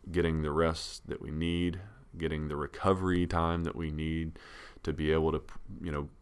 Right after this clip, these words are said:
continue in this work of ministry that the Lord's entrusted with us as long as we're here on this earth. And so, um,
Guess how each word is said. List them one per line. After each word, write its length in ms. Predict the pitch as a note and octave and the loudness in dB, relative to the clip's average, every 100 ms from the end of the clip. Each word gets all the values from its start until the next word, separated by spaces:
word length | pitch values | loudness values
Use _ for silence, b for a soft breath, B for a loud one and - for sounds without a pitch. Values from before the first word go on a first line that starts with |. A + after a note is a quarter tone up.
| - | -12
continue 600 | - D#2+ - E2+ E2 D#2+ | -6 -4 0 2 2 2
in 140 | D#2 | 2
this 180 | D#2 D2+ | 0 6
work 220 | - D#2+ D2 | 6 6 2
of 60 | |
ministry 460 | D2 E2 - F2 F2+ | -2 -2 -2 -2 -2
that 180 | D#2 D2+ | -2 -4
the 80 | |
Lord's 300 | D2+ D#2+ D2 | -4 -2 -2
entrusted 480 | D2+ - D#2+ - D#2+ | -4 -4 -4 -2 -2
with 200 | E2 D#2+ | -2 -2
us 380 | E2 E2 - - - | -4 -6 -8 -10 -12
as 140 | E2 | -6
long 240 | D#2 D#2+ D#2+ | 0 0 0
as 160 | D2+ | -2
we're 120 | D#2 D2+ | -4 -4
here 180 | D#2+ | -2
on 80 | D#2+ | -4
this 160 | D2+ - | -4 0
earth. 240 | F#2 F2+ B B B B B - | -2 -2 B B B B B -4
And 200 | F2 E2 | -2 0
so, 420 | - F2 E2 - | 4 6 6 4
um, 420 | E2+ E2 D#2 D2+ | 2 2 2 -2